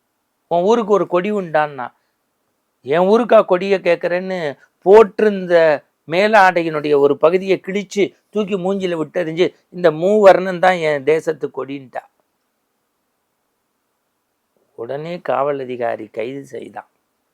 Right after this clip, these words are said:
சிறைச்சாலைக்கு கூட்டின்னு போனான். அங்க எல்லாரையும் உருட்டி பெரட்டுற மாதிரி பண்ணிட்டு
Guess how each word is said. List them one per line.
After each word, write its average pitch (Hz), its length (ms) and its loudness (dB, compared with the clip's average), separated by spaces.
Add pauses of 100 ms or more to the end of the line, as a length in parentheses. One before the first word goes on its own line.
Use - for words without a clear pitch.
(680)
சிறைச்சாலைக்கு 123 760 -8
கூட்டின்னு 120 320 -16
போனான். 104 320 -18 (1500)
அங்க 156 280 -6
எல்லாரையும் 190 560 -2
உருட்டி 185 360 -4
பெரட்டுற 175 500 -2
மாதிரி 185 280 -4
பண்ணிட்டு 180 720 -4